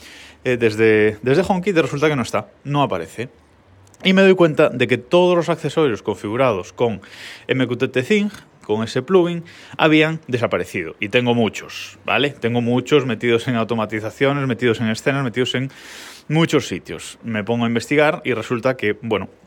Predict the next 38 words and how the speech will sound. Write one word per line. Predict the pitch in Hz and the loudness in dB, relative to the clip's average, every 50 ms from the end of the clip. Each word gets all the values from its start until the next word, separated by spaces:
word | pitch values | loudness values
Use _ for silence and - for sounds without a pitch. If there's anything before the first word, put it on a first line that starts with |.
| _ - | _ -8
eh, | 107 101 98 95 87 | -6 -6 -6 -6 -4
que | - 101 | -2 -2
la | 98 98 | 0 0
versión, | 98 95 - - - 120 113 113 113 113 113 | 0 0 -2 0 2 2 2 2 0 0 0
eh, | 117 117 113 104 - - | 0 0 0 -2 -4 -4
la | - 117 117 | -2 0 0
última | 113 113 120 117 | 2 2 0 0
actualización | 113 - 113 113 110 120 113 - - 151 135 113 | 0 2 0 0 0 -2 -4 -2 -2 -2 0 2
de | 104 110 | 2 2
ese | 113 - - 131 117 | 2 2 0 -2 -2
plugin, | 110 131 139 139 139 147 151 151 - - - - - - - - - - _ - | 0 2 2 2 2 0 -4 -6 -10 -14 -18 -18 -16 -16 -16 -18 -18 -20 _ 2
pues, | 135 135 135 143 - - - | 4 6 6 4 4 2 2
eh, | 143 123 117 | 2 4 4
necesitaba | 110 110 107 113 101 - 123 120 | 2 0 -2 -4 -4 -2 0 0
una | 120 120 117 | 2 2 2
versión | 113 - - - 147 147 143 120 | 2 0 2 2 2 2 2 0
de, | 101 98 98 95 95 92 95 98 - _ _ _ _ _ _ _ _ _ _ _ _ - - | 0 0 0 0 -2 -4 -6 -8 -14 _ _ _ _ _ _ _ _ _ _ _ _ -12 -10
de | 92 92 - 92 87 85 87 92 | -8 -4 -2 0 0 0 0 2
Node, | 123 151 156 156 160 170 165 135 | 4 4 4 4 4 2 0 -4
de | 120 92 | -6 -6
Node | 98 98 98 - | -6 -6 -6 -8
J | - - 113 113 | -4 -2 0 0
S, | 123 - - 151 - | 0 0 0 0 0
pues, | 113 - 101 95 - - 104 | 0 -2 -6 -6 -6 -6 -6
eh, | 95 95 | -6 -4
diferente | 90 101 95 - 107 101 120 127 127 127 107 131 | -4 -6 -6 -2 0 2 2 2 2 0 0 2
de | 127 123 | 2 2
la | 110 104 95 | 2 0 0
que | 101 92 | -2 -4
trae | - 110 107 107 107 107 107 113 - - - - - - - - - - | -2 0 2 2 2 2 0 -2 -6 -10 -20 -20 -20 -20 -20 -18 -6 -2
el | 110 107 107 104 101 101 | -2 0 0 0 -2 -2
servidor, | - 117 107 101 104 107 107 110 110 107 107 | -2 -2 -2 0 0 2 2 2 2 2 2
eh, | 110 101 101 104 104 104 104 101 - - _ _ _ - | 0 0 2 2 0 0 -2 -4 -8 -14 _ _ _ 0
Homebridge. | - 185 180 180 180 196 202 196 - - - | 2 2 2 2 2 2 2 0 -2 -4 -4
Y, | 147 151 | -4 -4
bueno, | - - 147 147 113 - - - | -4 -4 -4 -4 -4 -4 -6 -6
en | 151 165 | -4 -2
definitiva, | 165 151 190 190 180 - 131 90 80 80 | -2 0 0 0 0 0 0 -2 -2 -4